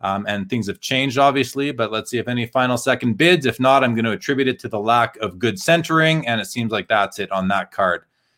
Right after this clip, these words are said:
Here's a Doug Harvey, P S A eight, Hall of Fame defenseman. They say the best until Bobby Orr came around, twenty-six hundred bucks for a P S A eight. Sounds like, sounds cheap to me. Boom Boom Jeffrey on, P S A seven, another Hall of Famer,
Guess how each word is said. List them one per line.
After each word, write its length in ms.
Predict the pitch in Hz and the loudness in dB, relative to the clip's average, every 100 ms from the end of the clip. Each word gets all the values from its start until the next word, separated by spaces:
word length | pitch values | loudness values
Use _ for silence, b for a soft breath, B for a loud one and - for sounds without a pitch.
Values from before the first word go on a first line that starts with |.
| _ - | _ -2
Here's 200 | 143 135 | 0 2
a 60 | |
Doug 280 | 127 151 139 | 2 2 2
Harvey, 400 | 127 160 170 147 | 4 4 4 2
P 240 | 123 147 139 | -2 0 2
S 180 | 131 | 2
A 160 | 131 123 | 0 0
eight, 220 | 156 165 | 2 2
Hall 240 | 165 139 135 | 2 2 2
of 80 | 131 | 0
Fame 220 | 139 127 | -2 -2
defenseman. 500 | 113 165 170 165 151 | -2 0 0 -2 -4
They 80 | 123 | -2
say 160 | 139 | -2
the 100 | 120 | -2
best 320 | 98 143 131 | 2 0 0
until 420 | 127 117 127 151 - - | -6 -2 -2 -4 -10 0
Bobby 280 | 127 113 | 0 2
Orr 200 | 117 160 | 0 0
came 240 | - 165 156 | 0 -2 0
around, 420 | 156 156 156 135 | 2 4 2 -2
twenty-six 460 | - 143 123 127 - | -6 -6 -6 -8 -6
hundred 160 | 127 | -6
bucks 260 | 110 131 127 | 2 0 0
for 120 | 123 | -10
a 40 | |
P 140 | 120 127 | -4 -4
S 140 | 113 | -2
A 40 | 113 | -2
eight. 300 | 131 151 - | -2 -2 -2
Sounds 240 | 120 107 | -2 -2
like, 120 | 110 | -8
sounds 280 | - 139 120 | -4 -4 -4
cheap 260 | - 127 - | -6 -8 -6
to 100 | 110 | -4
me. 360 | 151 156 151 b b b - | 0 0 -2 b b b 2
Boom 200 | 185 180 | 6 6
Boom 180 | 165 127 | 6 4
Jeffrey 380 | 147 135 147 | 2 2 2
on, 200 | 143 139 | 2 2
P 160 | 123 160 | 0 2
S 140 | 139 | 2
A 100 | 147 | 2
seven, 340 | 127 151 135 131 | 0 0 -2 0
another 280 | 143 160 127 | 0 0 2
Hall 220 | 135 123 | 2 0
of 100 | 120 | -2
Famer, 440 | 123 123 123 120 | -4 0 -2 -2